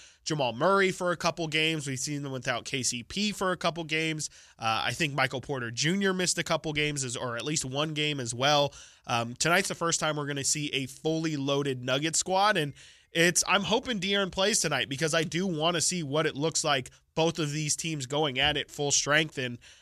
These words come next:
um, just kind of what, what it, how it, how it looks, because these two teams are pretty similarly constructed. It just feels like Denver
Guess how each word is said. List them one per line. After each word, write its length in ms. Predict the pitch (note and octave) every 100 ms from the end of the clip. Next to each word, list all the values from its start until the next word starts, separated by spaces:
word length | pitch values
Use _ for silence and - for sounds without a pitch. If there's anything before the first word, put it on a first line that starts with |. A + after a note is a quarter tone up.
| _
um, 400 | B2 A#2 A2+ A2 _
just 200 | - D#3+
kind 180 | D#3+ F3
of 100 | D3+
what, 140 | C#3+ B2
what 240 | C#3 D#3
it, 60 | -
how 260 | F3 C#3 D3+
it, 60 | -
how 240 | A#2 D3+
it 80 | F3
looks, 380 | C3+ F3 B3 -
because 260 | C3 C#3+ C3
these 180 | D#3
two 140 | - F3+
teams 340 | - F3+ D#3+
are 340 | - E3+ F#3 E3+ - - -
pretty 260 | - F#3+ F3+
similarly 720 | - E3+ F3 F3 E3+ D#3 D#3
constructed. 680 | D3+ - - F3+ - C#3+ C#3+
It 100 | C3
just 220 | C#3 -
feels 220 | C#3 C3
like 180 | C3 B2
Denver 420 | C3+ B2+ B2+ A#2+